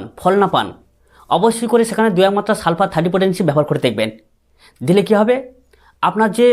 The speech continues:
শরীরে যে কোনো প্রকার বাধা সৃষ্টি হচ্ছিল, কোনো ওষুধ কাজ করছিল না, সেই রাস্তাটাও প্রশস্ত হবে। পরবর্তীকালে আপনি অন্যান্য ওষুধ প্রয়োগ করার জন্য রাস্তা খুঁজে পাবেন, রাস্তাটা প্রশস্ত হয়ে যাবে,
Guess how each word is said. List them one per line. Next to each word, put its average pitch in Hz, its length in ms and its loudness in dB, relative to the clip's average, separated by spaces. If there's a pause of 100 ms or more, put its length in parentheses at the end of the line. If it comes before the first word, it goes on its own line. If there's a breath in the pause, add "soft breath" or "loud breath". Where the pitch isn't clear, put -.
(360)
শরীরে 196 300 2
যে 220 180 2 (180)
কোনো 185 180 0
প্রকার 190 260 0
বাধা 156 260 2
সৃষ্টি 196 260 -6
হচ্ছিল, 180 260 -2 (720 soft breath)
কোনো 208 160 4 (120)
ওষুধ 269 220 0
কাজ 175 200 0
করছিল 208 300 -4
না, 120 140 0 (460)
সেই 196 140 4
রাস্তাটাও 180 540 2
প্রশস্ত 220 420 -2
হবে। 220 240 2 (500)
পরবর্তীকালে 226 560 2
আপনি 208 240 0 (140)
অন্যান্য 202 300 2
ওষুধ 190 260 -2
প্রয়োগ 202 220 4
করার 233 200 2
জন্য 202 180 0
রাস্তা 160 300 0
খুঁজে 139 200 -6
পাবেন, 107 240 -4 (320)
রাস্তাটা 165 420 -2
প্রশস্ত 214 440 -2
হয়ে 147 200 0
যাবে, 95 140 -6